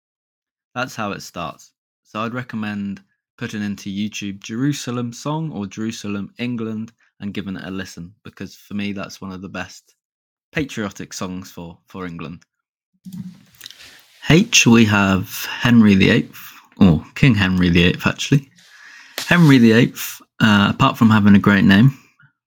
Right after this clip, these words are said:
my middle name is Henry, if you were wondering, he is famous for having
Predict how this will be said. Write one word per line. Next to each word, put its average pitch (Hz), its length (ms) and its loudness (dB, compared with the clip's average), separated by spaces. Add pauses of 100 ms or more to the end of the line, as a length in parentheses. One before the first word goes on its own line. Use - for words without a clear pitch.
(240)
my 98 280 6
middle 90 260 0
name 92 280 0
is 95 140 -2
Henry, 98 480 6
if 104 160 4
you 104 140 8
were 101 100 4
wondering, 107 460 4 (720)
he 156 280 -2
is 123 260 -6
famous 113 600 -4
for 104 380 -12
having 95 680 -12